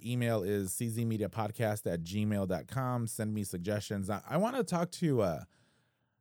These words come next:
I'm in the process of booking a, uh,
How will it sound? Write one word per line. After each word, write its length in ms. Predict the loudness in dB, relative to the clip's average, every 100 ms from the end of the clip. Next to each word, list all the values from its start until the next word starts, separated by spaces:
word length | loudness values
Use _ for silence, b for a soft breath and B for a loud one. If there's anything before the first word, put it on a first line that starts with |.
| _ _ _ _ _ _
I'm 200 | 0 4
in 200 | 6 6
the 260 | 4 4 4
process 560 | 2 0 0 2 0 0
of 200 | 0 0
booking 500 | -2 0 -4 -4 -4 -4
a, 320 | -2 0 -2
uh, 120 | -4